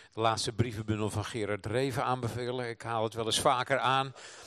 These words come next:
Eh, als het tegenzit, ja, dan moet u die bundel erbij pakken. De laatste alinea van, eh, dat boek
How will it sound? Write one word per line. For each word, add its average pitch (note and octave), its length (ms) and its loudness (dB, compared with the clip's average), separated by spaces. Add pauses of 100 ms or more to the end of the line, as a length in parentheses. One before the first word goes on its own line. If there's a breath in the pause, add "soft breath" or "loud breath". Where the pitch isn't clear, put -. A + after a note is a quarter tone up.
(300 loud breath)
Eh, B2+ 240 2
als C#3+ 240 6
het D3 180 -2
tegenzit, D#3 680 2
ja, C3 320 0
dan B2+ 160 0
moet C3 180 -4
u C3+ 120 -2
die C3+ 160 0
bundel C3 320 0
erbij C3 320 0
pakken. C3+ 460 2
De C3+ 100 2
laatste C3+ 400 0
alinea C3 460 -2
van, B2 320 -8
eh, B2 260 -6
dat A#2 200 -4
boek C3+ 240 -2